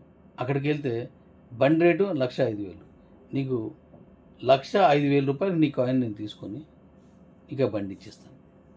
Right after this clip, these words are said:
నేను కాదు, బయట షాపులు ఇస్తారు, వాళ్ళతో నేను నా సెటిల్మెంట్ ఏదో నేను చూసుకుంటాను.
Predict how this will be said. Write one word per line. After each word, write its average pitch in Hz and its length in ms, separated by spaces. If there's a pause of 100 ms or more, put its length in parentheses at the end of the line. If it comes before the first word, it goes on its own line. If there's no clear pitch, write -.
(240)
నేను 151 180
కాదు, 127 180
బయట 107 400
షాపులు 117 340
ఇస్తారు, - 300 (560)
వాళ్ళతో 160 400
నేను 151 260
నా 135 200
సెటిల్మెంట్ 135 500
ఏదో 131 140
నేను 110 200
చూసుకుంటాను. - 460